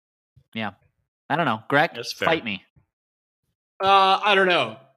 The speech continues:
Speaker 3: Uh, the loss to Maryland and how they lost to Maryland is, uh, that's gotta be demoralizing. I mean, that's gotta be rough. Um, this is tough.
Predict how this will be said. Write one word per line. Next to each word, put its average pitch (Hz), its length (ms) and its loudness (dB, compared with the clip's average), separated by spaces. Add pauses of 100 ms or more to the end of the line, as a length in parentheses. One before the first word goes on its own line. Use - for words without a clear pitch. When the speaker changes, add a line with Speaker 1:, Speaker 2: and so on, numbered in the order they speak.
Speaker 3:
Uh, - 260 -14
the 160 280 -6
loss 165 680 -6
to 160 100 -10
Maryland 147 560 -12 (380)
and 127 160 -12
how 123 380 -6
they 147 160 -6
lost 143 360 -10
to 151 60 -14
Maryland 147 560 -14 (540)
is, - 480 -8 (220)
uh, 131 120 -14 (280)
that's 135 180 -14
gotta 135 200 -12
be 101 320 -20 (460)
demoralizing. 98 800 -14 (320)
I 127 100 -12
mean, 104 380 -18 (380)
that's 135 320 -10
gotta 120 240 -10
be 98 140 -20
rough. 95 640 -18 (360)
Um, 107 580 -12 (1300)
this 151 240 -8
is 165 160 -10
tough. 139 360 -8